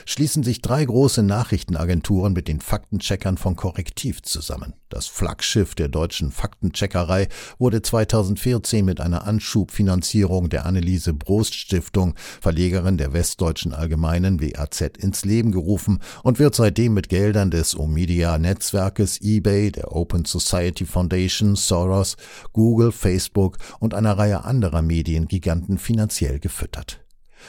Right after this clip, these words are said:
Die deutsche Presseagentur D P A, die Agence France Presse A F P sowie die österreichische Austria Presseagentur A P A werden in Zukunft die Faktenchecks von Korrektiv, der Autor,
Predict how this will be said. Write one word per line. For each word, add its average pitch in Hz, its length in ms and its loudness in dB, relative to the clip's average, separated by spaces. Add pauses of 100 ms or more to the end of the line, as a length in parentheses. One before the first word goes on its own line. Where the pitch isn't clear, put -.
(140)
Die 76 100 -2
deutsche 78 340 -4
Presseagentur 92 920 2
D 73 160 -2
P - 240 -2
A, 90 260 2
die - 200 -8
Agence 78 480 -2
France 85 480 -2
Presse 98 460 0
A 71 140 -2
F 73 220 -6
P 85 240 -2 (300)
sowie 110 320 2
die 104 120 2
österreichische 90 920 0
Austria 92 500 -2
Presseagentur 90 920 0
A 90 160 -2
P - 260 -2
A 85 240 0 (280)
werden 113 200 2
in 117 140 0
Zukunft 139 520 0
die 101 200 2
Faktenchecks - 1040 -2
von - 240 -8
Korrektiv, 92 840 -4
der - 240 -10
Autor, 80 440 -2